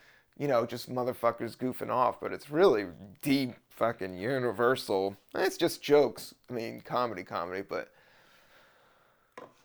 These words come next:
laughing, you know, that's a whole other thing, man.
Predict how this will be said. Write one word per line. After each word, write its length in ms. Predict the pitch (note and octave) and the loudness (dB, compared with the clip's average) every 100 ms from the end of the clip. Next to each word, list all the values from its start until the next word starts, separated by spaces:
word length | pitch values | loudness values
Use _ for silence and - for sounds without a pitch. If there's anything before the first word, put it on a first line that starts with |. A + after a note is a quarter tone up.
| _ _ _ _ - - | _ _ _ _ -16 -2
laughing, 640 | B2+ C#3 D3 G2+ F#2+ G2 | 2 4 2 -2 -6 -6
you 80 | F#2+ | -6
know, 300 | F2+ F2+ E2 | -2 -2 -4
that's 220 | G#2 - | -6 -6
a 40 | G#2 | -8
whole 540 | - G#2 A#2+ G#2+ - | -4 0 2 2 0
other 280 | - A2 F2 | -2 -2 -4
thing, 440 | - A2 A2 D2 | -2 0 0 -4
man. 360 | C2+ A1 G#1 G#2 | -10 -12 -12 -16